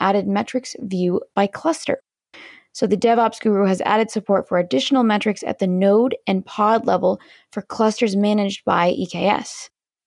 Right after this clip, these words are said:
These node level metrics help pinpoint specific nodes that may have high memory, C P U, or file system utilization instead of relying on cluster level aggregates.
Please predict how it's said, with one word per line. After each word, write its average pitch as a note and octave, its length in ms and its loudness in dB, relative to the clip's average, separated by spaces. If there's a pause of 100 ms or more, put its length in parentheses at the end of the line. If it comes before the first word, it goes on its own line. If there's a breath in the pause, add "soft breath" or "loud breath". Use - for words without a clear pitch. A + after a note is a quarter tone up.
(140)
These A#3+ 240 2
node A#3 220 4
level G#3+ 220 2
metrics G3 420 -2 (320 loud breath)
help F#3 220 0
pinpoint A3 380 2
specific A#3+ 420 -2
nodes G3+ 320 2
that D#3 160 0
may F#3+ 140 0
have E3+ 120 -2
high F#3 220 -2
memory, F3+ 400 0
C F3+ 160 -8
P F#3 140 -8 (100)
U, F3+ 100 2
or F3 240 -2
file G3 280 0
system F#3+ 280 -6
utilization F3+ 640 0 (380 loud breath)
instead A#3+ 420 0
of B3 100 2
relying F#3+ 400 2
on F3+ 160 -2
cluster G3+ 380 -2
level F#3 300 2
aggregates. E3 560 -4